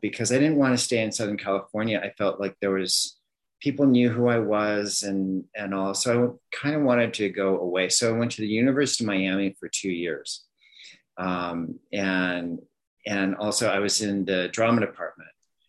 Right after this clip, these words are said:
So it was funny 'cause, like, in one of the productions that I, I was in Equus, uh, at, uh, in, at the University of Miami. And,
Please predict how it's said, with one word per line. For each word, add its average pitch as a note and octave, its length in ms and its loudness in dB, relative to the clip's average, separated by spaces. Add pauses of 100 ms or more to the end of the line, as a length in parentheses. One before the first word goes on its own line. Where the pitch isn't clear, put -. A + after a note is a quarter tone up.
(140)
So F#2 800 2
it A#2 80 4
was A2 200 4
funny A#2 300 2
'cause, A2 200 -2
like, G#2 280 -2
in G#2 260 0
one A2 140 4
of G#2 140 2
the G#2+ 80 -2
productions G#2 560 -2
that G2+ 260 2
I, G2+ 40 0
I - 20 2
was G2+ 160 0
in G2 200 -4
Equus, F#2+ 640 -6 (800)
uh, F#2 360 -2 (200)
at, F#2+ 420 -4 (200)
uh, F#2+ 220 -4 (240)
in, G2 320 -4
at G2+ 320 -6
the G#2 100 -8
University G2 380 -2
of F2+ 60 -2
Miami. F#2+ 460 0
And, F#2 320 -2